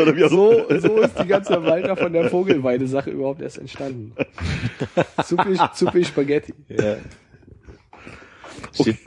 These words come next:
Speaker 3: steht auf der Mateflasche drauf, wann Spaghetti erfunden wurden?
Speaker 1: Nein.
Speaker 3: Okay.
Speaker 1: Philipp, als jemand, der in Hamburg gelebt hatte und aber auch in Berlin, ja?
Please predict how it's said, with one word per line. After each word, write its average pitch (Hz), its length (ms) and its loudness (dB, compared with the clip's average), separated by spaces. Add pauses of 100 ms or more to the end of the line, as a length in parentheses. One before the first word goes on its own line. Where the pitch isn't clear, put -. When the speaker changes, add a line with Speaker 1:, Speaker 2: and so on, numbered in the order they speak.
(440)
Speaker 3:
steht - 160 0
auf - 80 -2
der 110 100 6
Mateflasche 101 540 0
drauf, 98 160 2
wann 95 120 0
Spaghetti - 440 -2
erfunden 139 340 -2
wurden? 147 320 -2 (1600)
Speaker 1:
Nein. 87 260 0 (400)
Speaker 3:
Okay. 120 340 0 (1300)
Speaker 1:
Philipp, 113 280 2
als 104 140 -6
jemand, 147 160 4
der 127 60 0
in - 120 -6
Hamburg 226 240 0
gelebt 175 320 4
hatte 147 220 2
und - 180 -2
aber 143 200 4
auch 123 140 0
in 127 80 -6
Berlin, 107 380 -2
ja? 110 220 -4